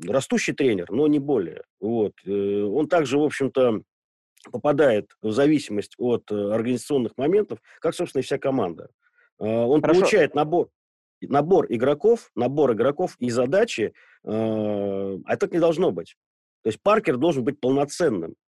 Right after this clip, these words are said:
Speaker 1: менеджером, который, э, начинает работу от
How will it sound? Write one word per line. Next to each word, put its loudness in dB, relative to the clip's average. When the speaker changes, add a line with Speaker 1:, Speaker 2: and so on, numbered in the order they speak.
Speaker 1:
менеджером, 2
который, -2
э, -2
начинает 0
работу -2
от -2